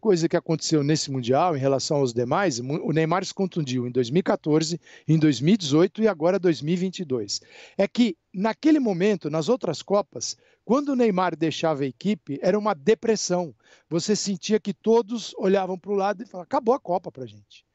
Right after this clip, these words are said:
E hoje, eu não vejo o Brasil assim. Acabou a Copa, é. Neymar faz falta, sim, mas é preciso continuar a vida.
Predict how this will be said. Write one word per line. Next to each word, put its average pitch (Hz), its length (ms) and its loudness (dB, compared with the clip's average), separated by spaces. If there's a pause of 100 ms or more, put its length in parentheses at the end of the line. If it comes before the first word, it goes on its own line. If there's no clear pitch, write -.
(360)
E 285 160 8
hoje, 202 580 0 (360)
eu 247 100 2
não 294 140 -2
vejo 202 240 2
o 214 40 -2
Brasil 226 300 0
assim. 202 420 -4 (460)
Acabou 180 560 2
a 160 60 0
Copa, 117 500 -8
é. 117 140 -14 (320)
Neymar 156 420 -2
faz - 280 -4
falta, 165 480 -4 (480)
sim, 185 440 -2 (460)
mas 156 360 -4 (160)
é 214 140 2
preciso 170 520 -2
continuar 180 500 -2
a 196 40 0
vida. 139 420 -2